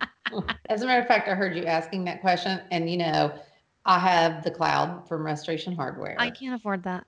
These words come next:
Speaker 1: Okay, but you know what you can't afford is
Speaker 2: What?
Speaker 1: the one that looks and feels exactly like it and is two thousand dollars at Living Spaces.
Speaker 2: I know you've told me about the sofa before. I think Caitlin
Speaker 1: It
Speaker 2: Bristow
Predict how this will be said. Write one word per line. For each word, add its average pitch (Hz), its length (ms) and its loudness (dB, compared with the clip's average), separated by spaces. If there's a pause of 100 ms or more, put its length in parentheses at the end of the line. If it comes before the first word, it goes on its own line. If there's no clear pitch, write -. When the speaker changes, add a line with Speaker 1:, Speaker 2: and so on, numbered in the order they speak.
(160)
Speaker 1:
Okay, 214 480 2
but 160 80 -2
you 170 120 -2
know 185 140 4
what 170 80 2
you 180 80 -2
can't 202 300 0
afford 285 460 0
is 190 180 2
Speaker 2:
What? 208 80 -8
Speaker 1:
the 185 80 4
one 180 300 6
that - 160 -4
looks 160 440 0
and 175 180 2
feels 170 360 4
exactly 160 720 2
like 151 340 2
it 175 180 4
and 160 100 0
is 156 200 -2
two 190 240 -2
thousand 156 380 4
dollars 147 360 4
at - 100 -6
Living 131 280 -2
Spaces. - 680 -12
Speaker 2:
I 240 180 2
know 226 200 4
you've 208 160 0
told 190 160 -2
me 185 60 0
about 175 160 2
the 165 80 -6
sofa - 260 -8
before. 143 260 2
I 160 80 4
think 202 200 0
Caitlin 196 200 0
Speaker 1:
It - 40 0
Speaker 2:
Bristow - 240 4